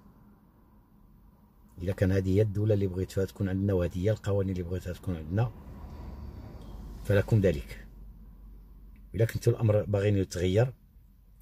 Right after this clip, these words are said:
فعلى الاقل نشوفوا شي حمله شرسه عبر الفيسبوك وعبر اليوتيوب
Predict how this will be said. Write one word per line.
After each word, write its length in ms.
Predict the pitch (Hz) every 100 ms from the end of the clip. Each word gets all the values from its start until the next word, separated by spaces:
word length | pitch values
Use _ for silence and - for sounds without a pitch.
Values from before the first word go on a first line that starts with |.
| -
فعلى 280 | - 110
الاقل 280 | 120 120 -
نشوفوا 320 | 107 113 95
شي 180 | 104 -
حمله 460 | - 104 101 98 101 - - - - - - - -
شرسه 580 | - 139 147 123 107 - _ _ -
عبر 200 | 90 95
الفيسبوك 560 | 95 - 92 - 98 -
وعبر 260 | 82 87 95
اليوتيوب 640 | 95 92 - 90 73